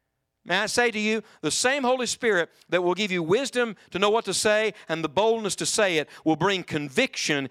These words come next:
in the heart of the person you are speaking to as you depend on the work of the Holy Spirit of God.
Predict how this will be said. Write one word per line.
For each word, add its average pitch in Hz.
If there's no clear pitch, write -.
in 156
the 147
heart 185
of 135
the 139
person 190
you 175
are 151
speaking 156
to 147
as 143
you 180
depend 165
on 143
the 135
work 143
of 120
the 113
Holy 113
Spirit 104
of 87
God. 85